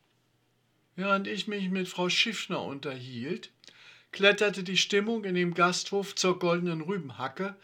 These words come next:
auf den Gipfel des Frohsinns. An einem Tisch saßen gemeinsam der Kohlenhändler Niels Wilhelmsen, Alfred Bontek, den man auch Alfredo nennt, und Peter Schrilke,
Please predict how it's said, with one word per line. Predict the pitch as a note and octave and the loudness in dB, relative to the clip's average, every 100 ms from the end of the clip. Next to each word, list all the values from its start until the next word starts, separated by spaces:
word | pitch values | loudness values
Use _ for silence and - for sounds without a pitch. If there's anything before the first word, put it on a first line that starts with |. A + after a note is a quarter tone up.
| - - - | -20 -14 -2
auf | D3+ - | -2 0
den | E3+ D#3 | 0 0
Gipfel | F#3+ F#3 - F3+ | -2 -4 -2 0
des | E3+ - | 0 -2
Frohsinns. | - B2+ A#2+ G2 G2 - - - - _ _ _ _ _ - - - - - - | -2 -2 -4 -4 -6 -8 -8 -8 -10 _ _ _ _ _ -20 -20 -20 -20 -20 -10
An | - G3 | -2 2
einem | - B3 C4 A#3+ | 6 6 4 0
Tisch | - A3 - | 0 4 6
saßen | - E3+ D#3+ D#3+ G3 | 8 8 8 6 -2
gemeinsam | A3 G3+ D#3 C3+ B2+ A#2+ G2+ - - _ - - - | -2 6 6 6 2 -2 -2 -4 -16 _ -20 -6 0
der | D#3+ | 0
Kohlenhändler | - G#3+ A3 G#3 A3 A3 A3+ | 8 8 8 2 2 6 6
Niels | F#3+ E3 D#3 D3 | 6 4 2 2
Wilhelmsen, | F3 G#3 A3+ A3 C4 C#4+ D4 _ - - - - - | 4 4 2 -2 -4 -6 -8 _ -20 -20 -20 -8 10
Alfred | E3+ E3+ - D3 C#3 | 10 10 6 2 4
Bontek, | - D3+ F3+ - A#3+ A#3+ - | 10 10 10 4 2 0 2
den | D#3+ | 2
man | D3+ C#3+ | 2 0
auch | F#2+ C3+ B2+ | 4 2 2
Alfredo | A2+ B2+ G#2+ D#3+ F#3 D3 A2+ | 2 2 2 4 6 6 2
nennt, | G2 C3+ G#3+ - _ - - - _ | 0 -4 -6 -12 _ -20 -20 -20 _
und | G3 A3+ - | 0 0 2
Peter | F3+ F#3+ F#3+ | 4 4 6
Schrilke, | F3 - D#3+ F#3+ F#3 A#2 | 6 6 6 4 4 -2